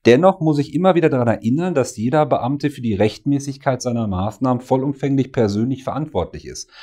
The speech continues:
Und gerade der Exekutive, gerade den ständigen Waffenträgern,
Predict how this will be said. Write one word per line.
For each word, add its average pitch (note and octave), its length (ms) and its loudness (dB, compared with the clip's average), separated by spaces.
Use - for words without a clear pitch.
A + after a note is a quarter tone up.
Und A#2 100 4
gerade C3+ 320 2
der B2+ 220 0
Exekutive, A#2+ 880 -6
gerade D#3+ 420 4
den F#3+ 100 -2
ständigen D#3 500 0
Waffenträgern, A2 760 -4